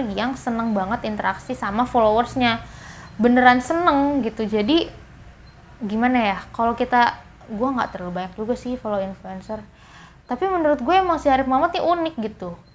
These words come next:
Kalau influencer itu update I G story biasanya untuk endorse, ini dia endorse-nya sih nggak terlalu banyak ya Arif Muhammad yang gue lihat.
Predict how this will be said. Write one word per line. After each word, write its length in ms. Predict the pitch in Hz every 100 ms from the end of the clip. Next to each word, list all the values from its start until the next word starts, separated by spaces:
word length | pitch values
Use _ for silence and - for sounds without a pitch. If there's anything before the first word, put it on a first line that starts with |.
| -
Kalau 340 | 226 220 220
influencer 840 | - 220 214 214 214 214 - 214 -
itu 400 | 214 214 - 208
update 480 | 208 202 196 202 -
I 100 | 196
G 100 | 220
story 640 | 208 - 202 196 202 196 -
biasanya 560 | 208 208 202 208 202 196
untuk 160 | 190 -
endorse, 640 | 262 294 233 196 208 - -
ini 240 | 233 302
dia 160 | 320 -
endorse-nya 560 | 240 233 226 - 320
sih 400 | 330 - 359 370
nggak 240 | 285 - -
terlalu 240 | 214 214
banyak 320 | 208 196 254
ya 180 | 247 220
Arif 140 | 214
Muhammad 320 | 214 202 202 220
yang 180 | 208
gue 140 | 196 196
lihat. 240 | 190 208